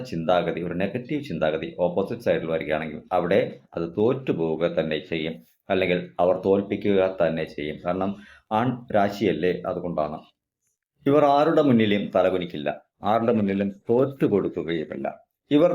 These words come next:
തോറ്റു കൊടുക്കും, പക്ഷേ അതിന് നല്ല രീതിയിൽ അവർക്ക് സ്നേഹം പ്രദാനം ചെയ്യണം. സ്നേഹം എവിടെ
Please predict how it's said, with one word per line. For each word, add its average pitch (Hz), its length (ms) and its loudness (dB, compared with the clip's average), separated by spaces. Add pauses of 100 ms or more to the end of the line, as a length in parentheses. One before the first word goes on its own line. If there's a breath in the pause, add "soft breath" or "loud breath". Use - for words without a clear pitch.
തോറ്റു 147 340 4
കൊടുക്കും, - 280 0 (180)
പക്ഷേ 92 260 0 (640 soft breath)
അതിന് 107 260 4 (320)
നല്ല 120 300 2 (200)
രീതിയിൽ 85 300 2 (200)
അവർക്ക് 87 300 0 (160)
സ്നേഹം 101 400 -2 (140)
പ്രദാനം 80 460 -4
ചെയ്യണം. 71 300 -8 (280)
സ്നേഹം 110 360 2 (200)
എവിടെ 113 220 0